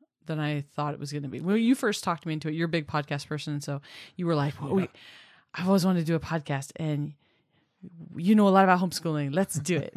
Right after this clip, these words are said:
Speaker 2: <laughs>
Speaker 1: And it was kind of, we kind of just, like, rashly, like, "Yeah, let's do it. That sounds fun."
Speaker 2: Yeah,
Speaker 1: And
Speaker 2: we jumped into it real
Speaker 1: we
Speaker 2: fast.
Speaker 1: jumped into it real quick. Um, and I, I honestly was like,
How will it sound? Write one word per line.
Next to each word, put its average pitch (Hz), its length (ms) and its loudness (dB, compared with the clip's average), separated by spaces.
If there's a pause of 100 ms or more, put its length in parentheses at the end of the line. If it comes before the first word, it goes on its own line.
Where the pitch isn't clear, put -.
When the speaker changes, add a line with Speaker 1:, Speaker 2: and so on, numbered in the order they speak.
(160)
Speaker 2:
<laughs> 147 100 -10 (480)
Speaker 1:
And 165 520 4 (120)
it - 60 -6
was 185 140 -2
kind 180 360 0
of, 160 100 -6 (160)
we 165 140 -10
kind 165 180 -2
of 151 80 -2
just, 151 220 -8
like, 147 280 -4
rashly, 143 680 -6 (300)
like, 143 320 -10
"Yeah, 294 220 0
let's 170 240 -4
do 165 160 -4
it. 143 100 -4
That 151 140 -4
sounds 143 240 -6
fun." 151 300 -4
Speaker 2:
Yeah, 143 80 -2
Speaker 1:
And 107 80 0
Speaker 2:
we 101 80 -2
jumped 95 240 -8
into 90 220 -10
it 95 120 -14
real 98 160 -12
Speaker 1:
we 196 80 0
Speaker 2:
fast. 180 60 0
Speaker 1:
jumped 196 180 4
into 180 200 -2
it 165 40 -2
real 160 200 -2
quick. 151 340 -8 (420)
Um, 147 440 -4 (640)
and 165 480 -2
I, 156 560 -4 (240)
I 160 140 -4
honestly 165 680 -2
was 151 260 -6
like, 147 600 -6